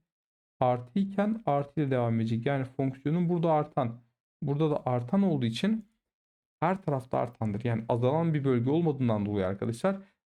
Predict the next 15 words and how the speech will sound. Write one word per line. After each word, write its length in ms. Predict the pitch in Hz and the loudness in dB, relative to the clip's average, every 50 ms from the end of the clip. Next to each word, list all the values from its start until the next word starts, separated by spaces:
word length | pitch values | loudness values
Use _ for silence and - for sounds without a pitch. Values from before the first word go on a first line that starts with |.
| _ - | _ -4
bütün 340 | 135 120 - - 170 170 160 | -4 -4 -2 -2 0 2 2
reel 240 | 151 151 156 170 180 | 2 2 2 0 -2
sayılardan 680 | - - - 185 185 185 185 185 175 190 190 185 180 | -4 -2 -2 0 0 2 0 0 0 0 0 0 2
ya 160 | 170 165 151 | 2 2 2
da 60 | 131 123 | 0 -2
eksi 420 | - - 143 143 - - - 156 | -2 -2 -4 -4 -4 -6 -10 -10
sonsuzla 580 | - - - 143 139 139 - - 151 143 139 127 | -8 -6 -4 -2 -2 -4 -4 -4 -2 -2 -2 -2
sonsuz 420 | 123 - 139 135 135 135 - - | -2 -4 -4 -4 -4 -4 -2 -2
arasındaki 500 | 139 135 127 - - 131 120 120 - - | -2 -2 -2 -4 -6 -6 -6 -6 -6 -6
bütün 240 | 131 120 123 - 156 | -6 -6 -2 -4 -4
sayıların 440 | 147 - - 135 123 117 113 113 117 | -4 -2 -2 -2 0 0 0 0 0
hepsinde 480 | 143 151 151 - - - 117 110 110 | 0 -2 -4 -6 -4 -2 -2 0 2
ben 180 | 127 131 131 143 | 0 0 0 0
ne 120 | 147 139 | 0 0
diyeceğim? 320 | 127 123 120 135 156 185 | 0 0 0 0 0 0